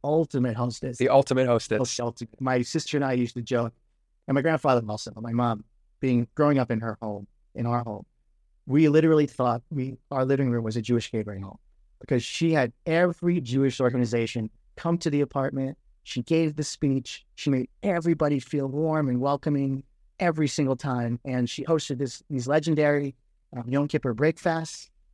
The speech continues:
Speaker 1: that, I mean, every Jewish, uh, you know, it wasn't, they weren't called influencers <laughs> yet, but every Jewish notable
Speaker 2: Before Bunk One, before social media.
Speaker 1: <laughs>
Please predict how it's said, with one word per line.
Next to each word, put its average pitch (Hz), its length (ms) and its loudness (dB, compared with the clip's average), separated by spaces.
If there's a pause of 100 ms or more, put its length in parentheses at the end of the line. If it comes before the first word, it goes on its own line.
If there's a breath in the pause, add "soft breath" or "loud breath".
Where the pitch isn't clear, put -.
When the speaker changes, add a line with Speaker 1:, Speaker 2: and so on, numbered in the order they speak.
(160)
Speaker 1:
that, 156 180 0
I 180 60 4
mean, 160 180 4
every 151 380 2
Jewish, 143 540 0 (380)
uh, 123 160 -2 (220)
you 147 80 -4
know, 131 160 -4
it 135 180 -4
wasn't, 156 200 2
they 139 80 4
weren't 151 180 0
called 139 220 0
influencers 147 640 0
<laughs> - 0 -
yet, 180 240 -4 (200)
but - 80 2
every 175 220 4
Jewish 156 380 -2
notable 156 240 0
Speaker 2:
Before 151 280 8
Bunk 131 240 4
One, 127 220 4
before 131 280 4
social 131 280 0
media. 120 440 4
Speaker 1:
<laughs> - 600 2